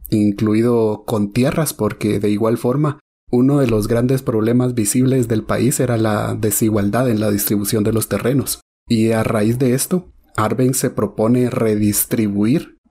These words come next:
y trabajar correctamente esas tierras. Y con esto nace la ley de la reforma agraria o decreto novecientos, que esta ley implicaba la expropiación de las tierras en ocio,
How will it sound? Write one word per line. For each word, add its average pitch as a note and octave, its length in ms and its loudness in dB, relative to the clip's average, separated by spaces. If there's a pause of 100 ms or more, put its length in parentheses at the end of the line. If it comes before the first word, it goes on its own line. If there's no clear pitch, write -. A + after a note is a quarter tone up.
y G#2+ 140 0
trabajar A2+ 560 -2
correctamente A2+ 1000 -2
esas G#2 260 -4
tierras. - 460 -4 (320)
Y A#2 180 0
con A2 200 -2
esto C3 280 -2
nace A#2 560 -2 (180)
la A2 240 0
ley A2+ 300 2
de B2 120 -2
la G#2+ 140 0
reforma A2 560 0
agraria B2 640 0
o G#2 280 0
decreto A2+ 460 -2
novecientos, A2 760 -2 (260)
que G#2 380 0
esta A#2 280 0
ley B2+ 300 0 (360)
implicaba A#2+ 760 0
la A#2+ 240 2
expropiación A2+ 1160 0
de C3 120 0
las G#2 220 -4
tierras B2+ 380 0
en A2 140 2
ocio, D#3+ 420 -2